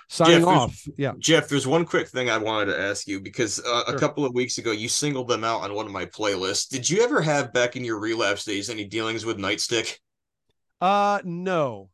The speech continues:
Speaker 1: That was wh-, that, that wa-, if I remember correctly, that was a Bill Yurkevich signing, and one that I don't think Matt Jacobson was all that into. But, um, and it was so weird 'cause I was having this conversation with Tom Haley recently. He was telling me about how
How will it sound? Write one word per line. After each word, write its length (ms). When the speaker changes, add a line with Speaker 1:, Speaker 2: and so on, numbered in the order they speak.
Speaker 1:
That 240
was 320
wh-, 340
that, 280
that 140
wa-, 140
if 140
I 60
remember 380
correctly, 560
that 280
was 680
a 80
Bill 200
Yurkevich 520
signing, 500
and 240
one 180
that 180
I 100
don't 220
think 160
Matt 220
Jacobson 480
was 140
all 160
that 140
into. 340
But, 180
um, 460
and 80
it 0
was 120
so 100
weird 260
'cause 80
I 60
was 100
having 260
this 200
conversation 580
with 120
Tom 220
Haley 280
recently. 500
He 140
was 100
telling 300
me 80
about 340
how 380